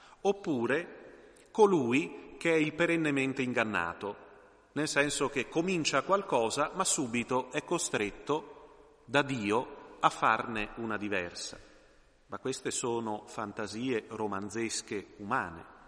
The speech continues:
non corrispondono affatto alla realtà.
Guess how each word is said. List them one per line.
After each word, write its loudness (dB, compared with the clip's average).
non -6
corrispondono -6
affatto -2
alla -2
realtà. -6